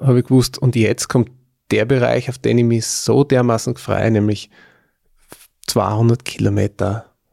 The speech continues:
flach. Und für das hab ich die Zeit von Maschinen gekauft und für das hab ich die Scheiben hinten reingekauft. Und ich hab gewusst, jetzt geht's richtig rund.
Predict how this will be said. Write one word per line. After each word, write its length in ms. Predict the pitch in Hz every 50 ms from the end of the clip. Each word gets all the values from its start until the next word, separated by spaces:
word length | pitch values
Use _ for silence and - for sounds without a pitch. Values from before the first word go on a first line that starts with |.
| _ _
flach. 580 | _ - - 107 98 95 - - - - - _ _ _ _ _
Und 360 | - 107 107 107 - - -
für 160 | - - 127 120
das 360 | - 104 110 123 131 - -
hab 80 | 123
ich 80 | 113 117
die 100 | 120 117
Zeit 280 | - - 98 98 101 -
von 120 | - 120
Maschinen 320 | 117 110 - - 117 113
gekauft 300 | 110 - 117 110 - - _
und 140 | 117 107 -
für 100 | - 113
das 320 | - - 107 117 120 -
hab 60 | 120
ich 80 | 117 110
die 80 | 110
Scheiben 320 | - - 110 107 104 104 107
hinten 260 | 117 117 - - 107
reingekauft. 800 | 104 107 107 107 - - _ _ _ - - 107 107 - - _
Und 480 | _ - - - - - - _ _ 104
ich 60 | 98
hab 80 | -
gewusst, 280 | - 113 104 - - -
jetzt 400 | 117 98 - 123 - - - - _ _ _ _
geht's 360 | - 107 95 - - - 117
richtig 400 | 110 107 104 - - - - -
rund. 320 | - - 117 - - -